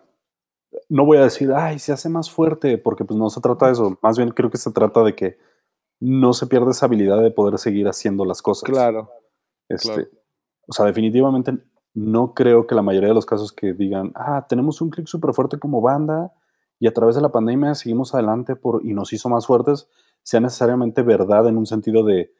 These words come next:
Speaker 1: venimos todavía con más, sino el simple hecho de sobrevivir como artistas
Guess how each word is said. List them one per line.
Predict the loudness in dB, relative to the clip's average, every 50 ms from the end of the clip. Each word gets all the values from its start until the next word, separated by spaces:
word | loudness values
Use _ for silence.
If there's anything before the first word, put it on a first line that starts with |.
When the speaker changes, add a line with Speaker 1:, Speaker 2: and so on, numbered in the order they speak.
| _ _ _ _ -2
Speaker 1:
venimos | 0 2 2 4 4 2 0 0 -4 -12 -16 -20 _ _ _
todavía | 2 4 6 6 4 2 2
con | 0 -2 0 0 0
más, | 0 -2 -2 -2 -6 -10 -18 _ -12
sino | -6 -4 -2 0 0 0 -2 -2 -4 -6
el | -6 -4 -2
simple | -2 -2 0 0 2 2 2
hecho | 2 2 0 0
de | 0 0
sobrevivir | 0 0 0 2 2 2 2 0 0 -2 -2 0
como | 0 0 0 2 0
artistas | -2 -2 -4 -6 -6 -4 -4 -6 -6 -8 -12